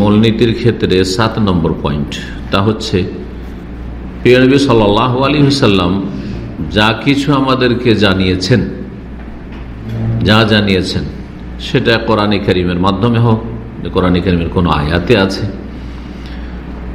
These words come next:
অথবা নবী সাল্লাল্লাহু আলাইহি ওয়াসাল্লামের কোনো হাদিসে হোক, কথায়, কাজের মাধ্যমে যা জানিয়েছেন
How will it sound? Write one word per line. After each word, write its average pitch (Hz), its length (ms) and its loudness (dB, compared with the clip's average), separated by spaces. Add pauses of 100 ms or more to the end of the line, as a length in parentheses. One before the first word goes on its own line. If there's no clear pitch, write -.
(160)
অথবা 113 520 4 (440)
নবী 117 200 6
সাল্লাল্লাহু 131 220 2
আলাইহি 123 120 0
ওয়াসাল্লামের 117 460 4
কোনো 104 220 2
হাদিসে 95 520 4
হোক, 101 240 0 (520)
কথায়, 90 460 0 (100)
কাজের 92 320 2
মাধ্যমে 90 500 -2
যা 110 220 2 (220)
জানিয়েছেন 110 560 0